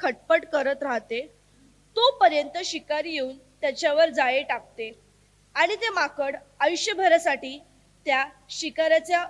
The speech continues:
गुलाम बनते. पैशाच्या आसक्तीने माणूस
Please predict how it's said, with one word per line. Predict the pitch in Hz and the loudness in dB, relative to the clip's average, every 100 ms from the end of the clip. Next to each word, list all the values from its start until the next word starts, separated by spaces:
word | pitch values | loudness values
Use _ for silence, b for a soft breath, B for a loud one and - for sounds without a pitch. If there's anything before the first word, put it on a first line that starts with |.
| - 220 | -10 -14
गुलाम | 262 262 262 254 | -6 -4 -4 -6
बनते. | 233 214 185 - _ _ _ _ _ _ _ _ _ _ _ _ _ _ _ _ - | -10 -12 -20 -20 _ _ _ _ _ _ _ _ _ _ _ _ _ _ _ _ 2
पैशाच्या | 330 320 427 427 349 277 302 - _ _ | 2 2 -4 -2 0 0 0 -10 _ _
आसक्तीने | 277 330 381 403 - 392 381 | 0 0 0 -8 -6 -6 -4
माणूस | 403 311 254 277 - | -4 -4 -2 -6 -8